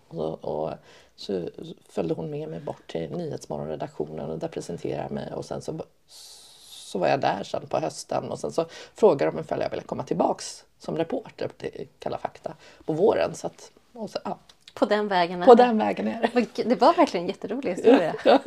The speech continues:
Speaker 2: Vad tänker du när du ser tillbaka på det då? För i-, idag är det ju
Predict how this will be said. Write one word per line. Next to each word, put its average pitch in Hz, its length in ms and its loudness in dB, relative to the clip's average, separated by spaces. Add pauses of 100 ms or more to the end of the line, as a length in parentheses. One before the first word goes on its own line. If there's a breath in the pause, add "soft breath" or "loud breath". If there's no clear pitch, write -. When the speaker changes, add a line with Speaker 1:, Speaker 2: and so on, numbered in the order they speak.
(720 loud breath)
Speaker 2:
Vad 285 140 10
tänker 277 260 0
du 240 120 2
när 233 100 2
du 226 60 0
ser - 140 -6
tillbaka 214 380 2
på 220 120 -2
det 285 200 0
då? 185 80 4
För 202 120 -2
i-, 196 180 0
idag 269 260 4
är 214 60 2
det 185 80 -2
ju 185 80 -2